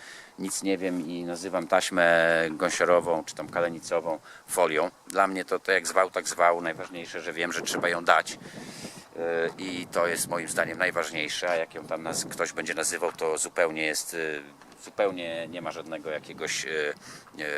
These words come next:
wpływu na to, jak to się zrobi. E, no, wiadomo, że od fachowca to wymagałoby się, żeby fachowym językiem też mówił, a od takiego człowieka jak ja, który się w sumie uczy,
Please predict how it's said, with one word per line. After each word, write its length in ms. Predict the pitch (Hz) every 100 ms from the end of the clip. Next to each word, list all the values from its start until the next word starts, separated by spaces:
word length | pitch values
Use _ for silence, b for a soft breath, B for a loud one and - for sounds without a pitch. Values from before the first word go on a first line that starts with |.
| 73 71 71 71 69
wpływu 460 | - - 95 80 82
na 140 | 80
to, 100 | 90
jak 140 | 80
to 100 | -
się 120 | - 78
zrobi. 420 | 82 76 87 98 B B B -
E, 60 | 80 78
no, 320 | 87 95 90 - - 92
wiadomo, 280 | 92 98 82
że 80 |
od 100 | 87
fachowca 480 | - - 95 - 85
to 120 | 90
wymagałoby 640 | 80 85 82 78 85 80 80
się, 120 | 80
żeby 380 | 82 78 78 80
fachowym 520 | 90 - 90 87 80
językiem 420 | 78 76 - 76
też 200 | 73 -
mówił, 320 | 76 76 90 - B B B -
a 180 | 85 85
od 120 | 85
takiego 800 | 87 - 90 85 80 80 80 80 -
człowieka 360 | 85 82 90
jak 180 | 78 -
ja, 140 | 78
który 220 | - - 76
się 140 | 73
w 40 |
sumie 240 | - 78 76
uczy, 280 | 80 -